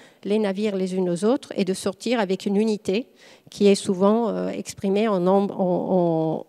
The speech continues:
en, en nombre de particules, ici par kilogramme de carburant brûlé. Et ici, on montre aussi tout l'ensemble de la campagne. On est autour de deux, trois, euh,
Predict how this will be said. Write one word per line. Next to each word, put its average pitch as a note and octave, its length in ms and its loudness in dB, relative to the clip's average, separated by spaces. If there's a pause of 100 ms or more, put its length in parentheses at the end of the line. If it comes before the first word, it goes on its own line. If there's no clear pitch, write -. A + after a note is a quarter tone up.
en, A3 120 -6
en F3+ 40 4
nombre G#3+ 540 8
de F#3+ 80 -4
particules, G3 520 -2
ici A#3+ 280 -2
par B3+ 480 2
kilogramme G3+ 600 -2
de G#3+ 80 0
carburant F#3+ 520 0
brûlé. F3 380 -2 (760)
Et G3 80 0
ici, A#3 400 -2
on G3+ 120 0
montre G3 380 2
aussi G#3+ 380 -4 (240)
tout B3 180 -4
l'ensemble A3+ 540 2
de F#3 100 -2
la F3+ 140 0
campagne. G#3+ 640 -4 (320)
On G3 120 -4
est G3+ 140 -2
autour G#3 380 -6
de F#3+ 100 2
deux, G3+ 260 6
trois, F#3+ 540 0
euh, G#3 680 -4